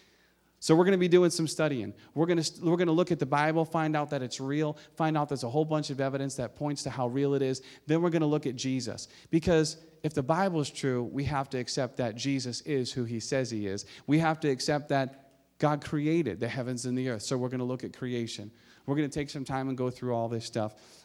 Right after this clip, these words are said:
How many of you say, "You know what? I'm with you, Mister Kurt. I'm willing to do this homework assignment." How many of you say you're gonna do this? You're gonna commit to doing it?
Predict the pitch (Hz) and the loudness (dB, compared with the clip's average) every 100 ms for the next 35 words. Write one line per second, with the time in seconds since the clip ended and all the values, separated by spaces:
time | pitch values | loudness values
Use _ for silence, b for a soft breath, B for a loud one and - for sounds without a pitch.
0 | - 165 190 170 175 170 180 156 156 143 | 2 6 6 6 4 2 4 4 2 2
1 | 156 156 165 170 - - - _ _ _ | 2 4 4 4 -2 -20 -20 _ _ _
2 | _ _ - - 135 139 143 135 127 127 | _ _ -12 -2 2 2 2 0 0 -2
3 | - 131 127 135 139 139 127 123 127 120 | -2 -2 0 0 2 2 0 -2 -2 -2
4 | 117 120 110 110 113 107 110 123 123 123 | -2 -2 -2 -4 -4 -2 -2 -2 -2 -2
5 | 123 120 120 117 110 110 - _ b b | -2 -2 -4 -4 -4 -6 -14 _ b b
6 | b 123 131 127 127 123 90 123 117 110 | b 0 2 2 2 0 0 0 0 0
7 | 104 | -4